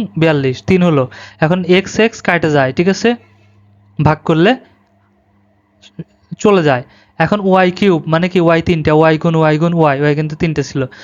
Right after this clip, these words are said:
আর এখানে কয়টা? একটা ওয়াই আছে, তাহলে একটা ওয়াই, তিনটার ওয়াইয়ের ভিতরে একটা কাটে যাবে, তাহলে কয়টা থাকবে? দুইটা থাকবে, এই জন্য যে ওয়াই স্কয়ার হলো। তাহলে দৈর্ঘ্য আমরা পাইলাম কত? থ্রি ওয়াই স্কয়ার।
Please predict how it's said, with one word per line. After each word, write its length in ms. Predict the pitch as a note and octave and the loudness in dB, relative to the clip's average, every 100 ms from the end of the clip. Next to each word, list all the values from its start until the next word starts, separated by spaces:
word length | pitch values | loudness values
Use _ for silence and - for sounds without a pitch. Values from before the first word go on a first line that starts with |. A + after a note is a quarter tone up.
| - - | -8 -2
আর 80 | |
এখানে 240 | F#3 F#3+ F3 | 0 -2 -2
কয়টা? 260 | D#3 D#3 | 0 0
একটা 360 | E3 E3+ - D3+ | 0 -2 -2 0
ওয়াই 200 | D3 C#3+ | 2 2
আছে, 160 | C#3+ D3+ | 0 -2
তাহলে 160 | D#3+ E3+ | 0 0
একটা 260 | D#3+ - | -2 0
ওয়াই, 200 | E3+ E3+ F3 - - _ | 0 0 -2 -12 -20 _
তিনটার 260 | - E3+ E3 | -2 0 2
ওয়াইয়ের 180 | E3 D#3 | 2 0
ভিতরে 220 | D#3 E3+ | 0 0
একটা 220 | D#3+ - | 0 -2
কাটে 220 | D#3 D3 C#3+ | -2 0 0
যাবে, 240 | C#3+ C#3+ | 0 0
তাহলে 180 | D#3+ D#3+ | -2 -2
কয়টা 220 | E3 D3+ | -2 -2
থাকবে? 260 | D#3 C#3+ D3 | -2 -2 0
দুইটা 220 | D#3 D3+ | 0 0
থাকবে, 320 | D3+ C#3 C#3+ - - - | -2 -2 -6 -6 -12 -4
এই 100 | C#3 | -2
জন্য 220 | C3+ C3+ | 0 0
যে 80 | C3 | 2
ওয়াই 280 | C3 B2+ B2 | 2 2 0
স্কয়ার 280 | - C3 B2+ | -2 -4 -2
হলো। 180 | B2 C3 - - - | -2 -4 -8 -10 -2
তাহলে 160 | D3+ | 0
দৈর্ঘ্য 320 | C#3 D3 D3+ D#3+ | 2 2 2 0
আমরা 180 | D#3 | 0
পাইলাম 240 | D#3 D#3+ D#3 | 0 0 0
কত? 160 | D#3 F#3 | 0 0
থ্রি 260 | A3+ E3 D3+ | 0 0 0
ওয়াই 300 | C#3+ B2+ B2+ | 0 0 -2
স্কয়ার। 340 | - B2+ | -4 -4